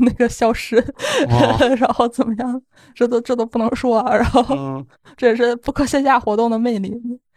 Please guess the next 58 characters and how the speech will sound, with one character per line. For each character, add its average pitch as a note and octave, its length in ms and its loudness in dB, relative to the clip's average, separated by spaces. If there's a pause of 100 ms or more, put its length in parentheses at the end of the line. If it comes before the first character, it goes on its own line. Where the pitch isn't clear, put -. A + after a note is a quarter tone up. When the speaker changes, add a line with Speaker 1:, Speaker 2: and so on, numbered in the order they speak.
(160)
Speaker 1:
你 B3 80 -2
想 A3+ 140 2
象 A#3 140 2
不 A3 100 -8
到 A#3 180 6
有 G3+ 100 2
很 G#3+ 160 -2
多 G3+ 140 -2
人 G3 160 -2
会 G3+ 160 -4
出 - 240 -10
来。 F3+ 140 -8 (100)
Speaker 2:
嗯。 C3+ 420 -2
Speaker 1:
还 B3 80 0
有 C#4 80 4
很 A#3 160 0
多 A#3 140 0
就 C#4 100 0
是 C4 260 -2
我 - 140 0
听 E4+ 240 -2
声 F4 240 0
音， F#4 120 -2
我 G#3+ 160 2
听 - 180 -4
着 A#3+ 80 2
挺 A3 140 -6
熟， A3 120 -8
但 C4 140 0
我 C#4+ 40 2
有 A#3+ 80 2
点 A3 100 -6
对 C4+ 100 0
不 C4 80 -8
上 C#4 140 -2
号， D4 280 -2
那 A#3+ 100 -2
天 C4 140 0
状 C4 160 2
态 A#3+ 120 2
不 A3 100 -2
太 A3+ 60 -4
好， A3 120 -4
也 F3+ 80 -4
没 F#3 140 -4
问， A#3 240 0 (360)
然 A3+ 120 -6
后 G#3 80 -4
就 A#3 160 -6
是 A#3 120 -4
那 A3+ 140 0
个 G3+ 140 -4 (140)
感 F3 160 -4
觉 F#3+ 120 -4
还 G#3 300 -6
挺 G3 160 -8
好。 G#3+ 160 -12 (400)
Speaker 2:
嗯。 C3+ 400 -2